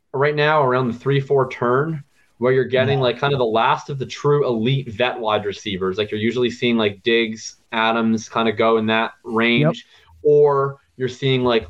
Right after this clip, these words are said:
Speaker 1: London, Olave go in that range. Like, I, I, I'm very comfortable taking that, that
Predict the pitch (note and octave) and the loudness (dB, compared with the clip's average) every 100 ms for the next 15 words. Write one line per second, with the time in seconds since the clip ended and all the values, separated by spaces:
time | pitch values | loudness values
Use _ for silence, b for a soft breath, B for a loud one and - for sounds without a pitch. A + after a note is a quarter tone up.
0 | - A2+ A#2+ B2 B2 A#2+ A#2+ - A#2 A#2 | -6 -2 0 2 2 4 2 2 0 2
1 | B2 B2 A#2+ B2 B2 B2 A#2+ A#2+ A#2+ A#2 | 2 2 2 2 2 0 0 0 0 0
2 | C3 C#3+ D#3 E3+ - D#3 D#3+ C#3 _ - | 0 2 2 2 0 -2 -4 -6 _ -4
3 | C#3 D#3+ C#3+ D3 D3 C#3 C3 C3 B2+ C3 | 0 0 -2 -4 -4 -2 0 0 -2 -2
4 | A#2 A2+ G#2 A2+ A#2 | -2 -4 -2 0 2